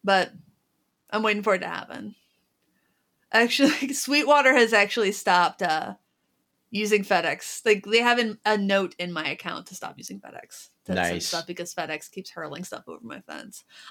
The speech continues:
Speaker 1: I, so I just thought it was FedEx. I go there, I'm like,
Speaker 2: Go.
Speaker 1: "FedEx!" <laughs> Ah! I know.
Speaker 2: Oh.
Speaker 1: 'Cause, you know, that guy, like, that guy was just like, such swoosh.
Speaker 2: Right,
Speaker 1: This guy was,
Speaker 2: right.
Speaker 1: this guy was, this guy frisbeed it.
Speaker 2: There you
Speaker 1: Just
Speaker 2: go.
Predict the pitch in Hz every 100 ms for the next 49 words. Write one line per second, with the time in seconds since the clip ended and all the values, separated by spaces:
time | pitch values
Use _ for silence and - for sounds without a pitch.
0 | - 233 302 427 427 453 254 208 190 -
1 | 240 330 185 - - - _ _ _ _
2 | _ _ _ - 247 320 254 247 214 220
3 | 247 226 214 - - - - _ - 349
4 | - - - - - 349 453 440 392 381
5 | - - - - - _ _ _ _ _
6 | _ _ 196 208 226 240 - 90 440 320
7 | 262 349 381 349 320 285 294 311 370 440
8 | 339 294 269 254 247 214 - - - -
9 | 392 415 - - 349 - - _ _ _
10 | _ - 120 117 208 277 - - 311 -
11 | 330 262 226 226 302 - 185 - 185 -
12 | 160 147 165 185 _ _ _ _ _ _
13 | _ - 123 107 101 104